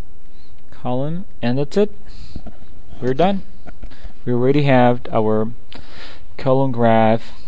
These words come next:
with the background image, with logos on top of every single column, every single column with a different color and the rest of the information. And you can see that in this case we're keeping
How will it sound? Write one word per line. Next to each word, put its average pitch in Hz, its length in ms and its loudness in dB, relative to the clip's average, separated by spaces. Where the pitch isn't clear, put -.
with 113 220 2
the 143 60 2
background 120 460 2
image, 104 520 0
with 117 420 2
logos 113 500 0
on 104 160 0
top 110 240 0
of 107 180 0
every 110 300 -2
single 117 320 0
column, 107 600 0
every 113 220 0
single 131 220 -2
column 120 220 0
with 113 120 0
a 110 40 0
different 139 340 -2
color 107 340 0
and 104 160 -2
the 104 80 0
rest 104 260 -2
of 104 60 -2
the 107 80 -2
information. 101 580 -2
And 123 80 0
you 120 80 0
can 135 140 -2
see 131 180 0
that 117 220 2
in 104 100 0
this 113 180 0
case 107 280 0
we're 107 120 0
keeping 110 540 0